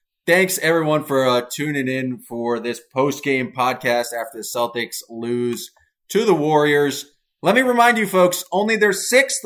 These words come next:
loss of the season. They are twenty-one and six. They have the best record in basketball.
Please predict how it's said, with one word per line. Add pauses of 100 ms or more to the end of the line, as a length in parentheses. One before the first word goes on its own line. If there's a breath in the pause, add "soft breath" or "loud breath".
loss
of
the
season.
They
are
twenty-one
and
six.
They
have
the
best
record
in
basketball.